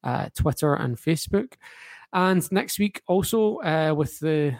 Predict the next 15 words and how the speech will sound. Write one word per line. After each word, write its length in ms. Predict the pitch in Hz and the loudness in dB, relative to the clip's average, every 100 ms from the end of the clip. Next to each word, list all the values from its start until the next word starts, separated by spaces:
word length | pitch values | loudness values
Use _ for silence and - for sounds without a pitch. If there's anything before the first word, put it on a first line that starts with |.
| - _ _ _ _ _ _ _ - | -10 _ _ _ _ _ _ _ -8
we'll 160 | 160 156 | -4 -2
do 300 | 202 202 190 | 0 0 2
a 80 | |
little 180 | 160 180 | 0 0
bit 120 | 170 | 0
of 100 | 175 | 0
preview 440 | - 151 143 151 143 | -2 0 0 2 0
of 100 | 123 | 0
the, 240 | 127 127 | -2 -4
the 160 | 135 143 | -6 -10
Sydney 320 | - 131 127 | -8 -6 -6
Super 280 | - 160 160 | -4 -2 0
Cup, 260 | 165 - | 0 2
obviously, 440 | 131 135 151 208 220 - - - _ | 0 0 -2 -4 -4 -10 -20 -20 _
uh, 360 | 156 151 151 147 | -2 2 2 0